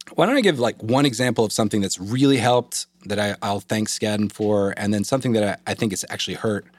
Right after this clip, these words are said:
The thing that, uh, one thing that helped is working in a big law firm, you have a work ethic that's probably so strong that it might even be unhealthy.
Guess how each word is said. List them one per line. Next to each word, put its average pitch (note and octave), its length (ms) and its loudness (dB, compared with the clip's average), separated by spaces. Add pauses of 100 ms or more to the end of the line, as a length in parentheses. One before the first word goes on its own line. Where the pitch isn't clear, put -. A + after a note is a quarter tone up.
(440)
The C#3 80 -2
thing A3+ 120 2
that, - 280 2 (200)
uh, C3 160 0
one G3 240 4
thing A3 120 6
that E3 140 4
helped A#2+ 400 -2
is G#2+ 420 0 (260)
working E3+ 380 4
in C#3 100 4
a A#2 60 2
big G2+ 460 0 (120)
law G2+ 220 -2
firm, F#2 560 -4 (1040)
you A2+ 320 2
have A#2+ 200 2
a A#2 60 4
work G#2+ 460 2
ethic - 640 -6 (200)
that's A2 160 -6
probably B2+ 520 2 (680)
so - 280 4
strong D3 280 2
that A2+ 80 4
it G2+ 60 2
might A#2+ 220 4
even A2+ 200 4
be G2+ 120 4
unhealthy. G2 560 0